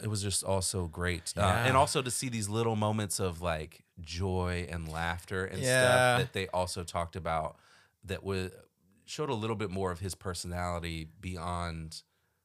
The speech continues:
Speaker 1: I think, what we kind of collectively know about his work.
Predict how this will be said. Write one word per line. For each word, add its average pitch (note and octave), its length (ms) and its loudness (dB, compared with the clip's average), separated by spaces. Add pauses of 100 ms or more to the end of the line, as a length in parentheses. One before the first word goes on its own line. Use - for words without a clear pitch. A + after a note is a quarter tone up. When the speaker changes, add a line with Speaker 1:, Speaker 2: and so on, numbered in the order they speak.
(240)
Speaker 1:
I - 60 -12
think, F2 240 -10
what F2 200 -8
we E2+ 60 -14
kind E2+ 260 -10
of D#2+ 80 -12
collectively F2 440 -8
know D#2 180 -8
about D2+ 280 -10
his D#2 180 -12
work. D#2 480 -14